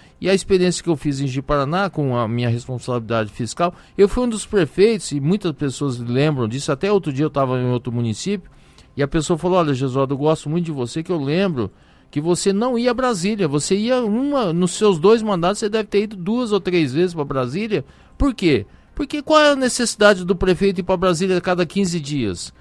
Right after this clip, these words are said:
Levando aquela comitiva de gente, pagando passagem cara, é, passagem aérea cara, hotel,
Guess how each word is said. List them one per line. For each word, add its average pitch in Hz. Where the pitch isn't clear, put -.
Levando 196
aquela 185
comitiva 196
de 156
gente, 180
pagando 175
passagem 156
cara, 139
é, -
passagem 139
aérea 120
cara, 180
hotel, 175